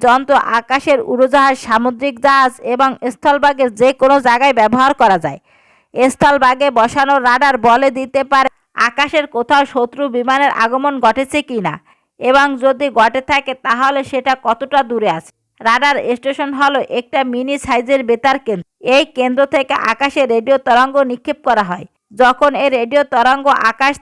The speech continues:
থেকে কোনো কঠিন বস্তুতে আঘাত করে, তখন যেটা প্রতিফলিত হয় ফিরে আসে। এই প্রতিফলিত হওয়া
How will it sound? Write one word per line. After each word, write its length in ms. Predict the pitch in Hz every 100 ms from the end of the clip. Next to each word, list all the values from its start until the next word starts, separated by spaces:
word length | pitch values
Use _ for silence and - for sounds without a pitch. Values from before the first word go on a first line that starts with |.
| 311
থেকে 180 | 269 311 -
কোনো 200 | 247 254 277 -
কঠিন 340 | 240 269 285 269 233
বস্তুতে 380 | 233 262 - 285 - 220
আঘাত 260 | 233 269 277 -
করে, 200 | 277 247 -
তখন 320 | 220 233 285 277 240
যেটা 220 | 247 277 262
প্রতিফলিত 600 | 247 233 262 285 269 269 277 254
হয় 200 | 269 262 254
ফিরে 240 | 247 247 254 -
আসে। 220 | 269 285 247 - -
এই 80 | 262 -
প্রতিফলিত 600 | 220 220 254 269 277 - 277 269
হওয়া 200 | 240